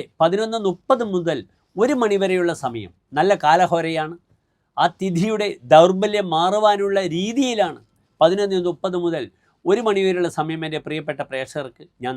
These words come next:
നൽകിയത്. കാരണം നക്ഷത്രം അത്തം നക്ഷത്രമാണ്,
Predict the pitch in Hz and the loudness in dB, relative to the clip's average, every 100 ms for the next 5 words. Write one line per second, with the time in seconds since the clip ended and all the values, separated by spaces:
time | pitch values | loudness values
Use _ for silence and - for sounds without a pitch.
0 | 123 117 131 135 185 _ _ _ _ - | -8 -10 -8 -8 -10 _ _ _ _ 2
1 | 156 165 151 147 - 202 190 165 - 165 | 2 2 -4 -8 -6 -8 -4 -6 -6 -8
2 | 147 - 151 156 151 156 | -8 -10 -10 -8 -8 -12